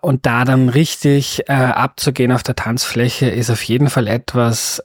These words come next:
ähm, wo ich mich sehr leicht und lebendig fühle. Ähm, zum Beispiel auch Festivals im Sommer, kleinere Reisen, so Sachen. Ähm,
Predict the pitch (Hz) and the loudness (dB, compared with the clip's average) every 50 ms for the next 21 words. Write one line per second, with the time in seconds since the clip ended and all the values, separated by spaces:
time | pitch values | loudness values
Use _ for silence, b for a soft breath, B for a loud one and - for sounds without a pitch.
0 | - - 117 117 113 113 113 117 117 - - 117 110 - - - 110 107 107 98 | -4 -2 0 2 2 2 2 0 0 2 0 0 0 -2 -2 -2 -2 0 0 0
1 | 95 98 113 135 - - - - - 120 110 110 110 - 104 110 123 135 131 127 | 0 0 0 -2 -2 -6 -8 -4 -2 -2 0 0 -2 0 0 2 2 4 2 2
2 | - - - - - 104 104 107 110 117 139 131 120 - - 117 113 113 113 113 | 0 -2 -8 -4 -2 -2 0 2 2 2 2 0 0 -2 -4 -2 0 0 0 0
3 | 110 113 123 139 - _ - 123 - - - 107 - - - - 139 127 123 - | 0 0 -2 -6 -10 _ -12 -12 -10 -8 -6 -6 -6 -4 -4 -2 0 0 0 -2
4 | - - 131 120 113 110 110 110 113 117 - - - 117 - - - 117 123 139 | -2 -2 0 0 0 0 0 0 -2 -4 -4 -2 -2 -2 -2 0 0 2 2 4
5 | 135 135 131 123 123 123 - B B B B B B B B B - - 117 113 | 4 4 4 2 2 2 0 B B B B B B B B B -8 -4 -2 2
6 | 117 123 117 120 117 110 107 101 107 113 143 160 - - - 123 127 135 151 165 | 2 2 4 2 2 0 0 -2 -2 0 0 0 0 0 2 2 4 4 4 2
7 | 160 - - 131 131 - - 120 117 135 - - - - 127 127 139 156 165 - | 0 0 -2 -2 -2 -2 -4 -4 -4 -4 -6 -6 -4 -2 0 2 2 0 0 -4
8 | - _ _ _ _ - - 127 127 127 123 123 127 123 127 127 123 | -6 _ _ _ _ -4 -2 0 2 2 2 2 2 2 2 2 0